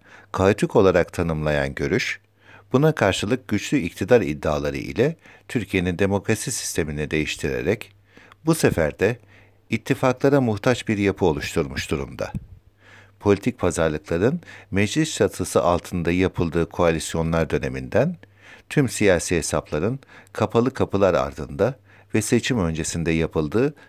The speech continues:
ittifaklar dönemine geçtik. Geçen yıl kurulan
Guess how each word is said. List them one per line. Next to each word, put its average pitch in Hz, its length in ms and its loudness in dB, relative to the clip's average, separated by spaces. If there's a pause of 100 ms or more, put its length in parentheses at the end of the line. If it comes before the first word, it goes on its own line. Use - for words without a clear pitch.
ittifaklar 92 680 0
dönemine 69 420 -4
geçtik. - 580 -14 (1080)
Geçen 95 340 -2
yıl 120 240 0
kurulan 80 540 -6